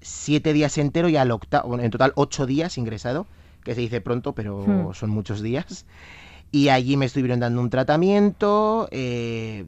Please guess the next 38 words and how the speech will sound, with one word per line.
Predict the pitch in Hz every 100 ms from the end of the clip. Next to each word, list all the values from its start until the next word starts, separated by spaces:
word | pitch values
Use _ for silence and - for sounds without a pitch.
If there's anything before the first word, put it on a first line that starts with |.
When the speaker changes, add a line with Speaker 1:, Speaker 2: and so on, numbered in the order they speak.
| 92 92 101 -
Speaker 2:
¿Oxígeno | 196 262 247 277 277
te | 262
dieron? | 269 285 185 175
Speaker 1:
Sí, | -
eh, | -
sí, | 349
Speaker 2:
¿Necesitaste? | 202 233 147 202
Speaker 1:
sí, | 160
tuve | 147 135
oxígeno, | 131 - 107 104 185
Speaker 2:
Ujú. | 185
Speaker 1:
me | 135
pusieron | 123 117 127 131
una, | 131 131 127 127 127 - - -
lo | -
que | 120
se | 117
llama | 120 127
una | 127 123
ma-, | 127 127
una, | 127 123 123 120 117
unas | 117 117 123 131 117
gafas | 131 127 117
de |
oxígeno | 123 160 156 180 190 247 - - - -
y, | 127 139
eh, | 131
llegué | 131 127 123
a | 127
tener | 143 139 147
hasta | 147 - 151
cuatro | 139 135 147
ox-, | 135 -
cuatro | 139 127 131
litros | 135 - 107
de | 110
oxígeno. | - 131 120 101
Speaker 2:
Mm. | 101